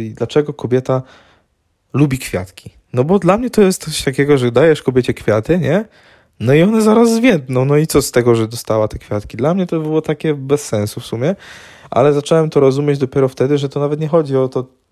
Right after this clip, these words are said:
mm, tyle, że, nie wiem, ten kwiatek zwiędnie, ona go wyrzuci, tylko bardziej o to tutaj chodzi, że, mm, no, nie wiem, kobieta to jest, no, piękno, więc ona chce, żeby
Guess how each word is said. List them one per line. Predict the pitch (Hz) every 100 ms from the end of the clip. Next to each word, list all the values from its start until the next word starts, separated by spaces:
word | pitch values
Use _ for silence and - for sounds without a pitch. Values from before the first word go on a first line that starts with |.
| - -
mm, | 123 120 120 123
tyle, | - 131 127
że, | 123 120 120 120
nie | 120
wiem, | 113 113
ten | 117
kwiatek | 117 113 117
zwiędnie, | 117 123 127 117
ona | 113
go | 113
wyrzuci, | 117 120 123 110 165 - - - _
tylko | - 123
bardziej | 131 143 135 -
o | 135
to | 135
tutaj | - 127 120
chodzi, | 127 131 139
że, | 127 123 123 120 - _ -
mm, | 127 120 120 120
no, | 120
nie | 123 117
wiem, | 110 123 131 _ _
kobieta | - 139 143
to | 131
jest, | 135 135 131 _
no, | 135 131 131 131 131 - 143 131 _ _ _ _ _ _
piękno, | - 143 110 - 107 107
więc | 117 127 - _ _ _ _ _ -
ona | 135 165
chce, | 151 - 127
żeby | 135 135 135 135